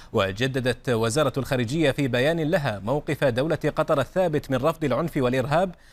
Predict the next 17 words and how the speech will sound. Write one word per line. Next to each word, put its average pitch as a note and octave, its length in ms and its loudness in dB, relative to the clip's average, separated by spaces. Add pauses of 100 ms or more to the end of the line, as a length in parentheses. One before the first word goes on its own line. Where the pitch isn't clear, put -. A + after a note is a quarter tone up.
(220)
مهما E3 220 2
كانت A#3 360 0
الدوافع C3+ 540 2
والأسباب. B2+ 640 0 (440)
وعبر A#2+ 440 2
البيان A#2+ 400 0
عن C#3 200 0
تعازي B2+ 420 0
دولة B2+ 280 -2 (160)
قطر D3 280 2
لذوي A#2+ 420 0
الضحايا C3 500 -2
ولحكومة D3+ 680 -2
وشعب B2 400 0
العراق A#2+ 460 0
وتمنياتها C#3 840 0
للجرحى A#2 640 -2